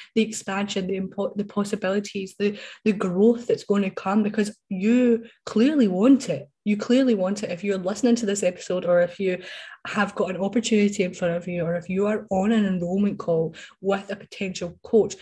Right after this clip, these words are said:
you, you're already putting it out there. You're already saying to yourself, "I want this."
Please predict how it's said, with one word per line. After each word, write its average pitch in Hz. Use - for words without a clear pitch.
you, 226
you're 214
already 226
putting 190
it 180
out 202
there. 185
You're 180
already 220
saying 196
to -
yourself, 180
"I 208
want 220
this." 165